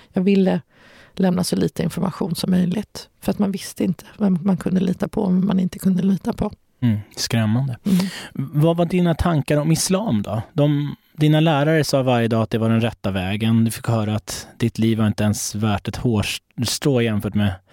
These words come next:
Speaker 2: Ayatollah Khomeini. Vad, vad tänkte du om islam?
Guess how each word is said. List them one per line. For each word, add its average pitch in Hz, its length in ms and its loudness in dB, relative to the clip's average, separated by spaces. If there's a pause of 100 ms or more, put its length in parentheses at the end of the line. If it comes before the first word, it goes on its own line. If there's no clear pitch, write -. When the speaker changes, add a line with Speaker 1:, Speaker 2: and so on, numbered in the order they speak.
(680)
Speaker 2:
Ayatollah 110 460 0
Khomeini. 135 340 4
Vad, 143 160 2 (220)
vad 147 200 2
tänkte 147 320 0
du 196 60 2
om 156 180 2 (220)
islam? 117 480 0